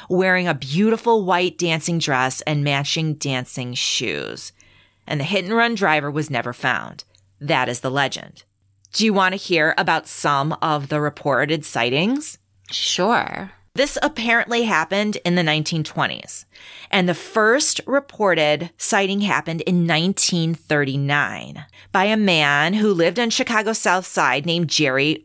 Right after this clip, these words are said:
Speaker 1: Paulus. Now, Jerry Paulus said that he met a person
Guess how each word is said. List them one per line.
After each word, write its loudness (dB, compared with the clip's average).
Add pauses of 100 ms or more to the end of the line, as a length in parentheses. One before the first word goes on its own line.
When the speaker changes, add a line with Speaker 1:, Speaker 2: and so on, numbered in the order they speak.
Speaker 1:
Paulus. -2 (460)
Now, 2
Jerry 2
Paulus 0
said 0 (200)
that 0
he -2
met 4
a -2
person -2